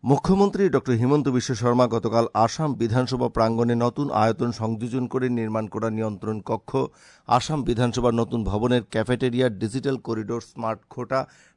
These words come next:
প্রাচীন আসামের বলিয়া পাথরে নির্মিত একক স্তম্ভ সহ কাছাড়ি রাজাদের কীর্তিস্তম্ভের উদ্বোধন করেন। এ উপলক্ষে আসাম বিধানসভা প্রাঙ্গণে আয়োজিত এক অনুষ্ঠানে বক্তব্য রাখতে গিয়ে মুখ্যমন্ত্রী ডক্টর শর্মা আসামের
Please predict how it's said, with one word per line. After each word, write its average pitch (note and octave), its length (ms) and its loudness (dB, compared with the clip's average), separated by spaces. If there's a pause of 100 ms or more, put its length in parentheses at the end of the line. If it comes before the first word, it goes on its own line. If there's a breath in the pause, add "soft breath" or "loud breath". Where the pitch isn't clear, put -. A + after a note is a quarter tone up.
প্রাচীন C3 420 2
আসামের A#2+ 420 -4
বলিয়া B2 340 -2
পাথরে A2+ 400 -4
নির্মিত A#2 400 -4 (120)
একক A2 340 -6
স্তম্ভ A#2 480 -6
সহ A2 340 -4 (420 soft breath)
কাছাড়ি D3 420 0
রাজাদের A#2 440 0
কীর্তিস্তম্ভের B2+ 840 -4 (340)
উদ্বোধন A2+ 440 -4
করেন। C3 480 0 (600 soft breath)
এ E3 140 6
উপলক্ষে F#3+ 340 2
আসাম C#3 340 2
বিধানসভা C3+ 520 0
প্রাঙ্গণে B2 420 2
আয়োজিত A2+ 320 0
এক A#2 120 0 (140)
অনুষ্ঠানে B2+ 400 -6
বক্তব্য A2+ 360 -4
রাখতে A2+ 300 -2
গিয়ে C3 120 -2
মুখ্যমন্ত্রী B2+ 520 -4
ডক্টর A2+ 260 -8
শর্মা A2+ 360 -2
আসামের G#2+ 360 -2